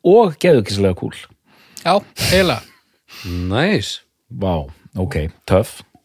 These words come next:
Speaker 2: Og hérna, svo er eitt element í viðbót sem ég dýrka við hana.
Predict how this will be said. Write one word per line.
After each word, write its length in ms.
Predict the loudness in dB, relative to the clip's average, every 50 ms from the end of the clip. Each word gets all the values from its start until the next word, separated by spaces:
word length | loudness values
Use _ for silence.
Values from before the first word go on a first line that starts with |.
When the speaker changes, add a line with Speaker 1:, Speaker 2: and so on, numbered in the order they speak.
| _ -8
Speaker 2:
Og 160 | -6 -4 -2
hérna, 880 | 0 0 -2 -2 -4 -4 -4 -4 -2 -2 0 0 0 0 0 -2 -4 -4 _ _ _ _ _ _ _ -8
svo 300 | -6 -2 2 2 2 2
er 120 | 0 -2 _ -2
eitt 360 | -2 -2 -2 -2 -10 -8 -2
element 400 | -2 0 2 2 0 0 -2 -4
í 140 | -6 -4 -4
viðbót 260 | -2 -2 -2 -4 -4
sem 140 | -2 -2 -2
ég 80 | -2 -4 -8 _ _ _ _ _ -4 -2
dýrka 340 | -2 -2 -2 -4 -4 -6 -6
við 120 | -6 -6
hana. 160 | -12 -14 -18